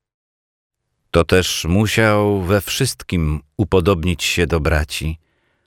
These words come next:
aby stać się miłosiernym, a zarazem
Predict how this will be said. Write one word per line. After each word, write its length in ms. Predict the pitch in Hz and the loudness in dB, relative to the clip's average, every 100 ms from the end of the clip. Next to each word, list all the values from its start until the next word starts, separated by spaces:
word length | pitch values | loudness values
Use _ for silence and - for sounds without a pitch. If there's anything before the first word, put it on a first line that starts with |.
| _ _ _ _ | _ _ _ _
aby 220 | - 80 | 0 2
stać 280 | 85 - 92 | 2 0 -2
się 160 | - 98 | 0 2
miłosiernym, 760 | 92 90 85 - 95 95 101 | 2 2 0 0 0 2 0
a 120 | 101 | 0
zarazem 760 | 101 101 104 110 95 110 104 104 | 2 2 2 2 0 0 -2 -4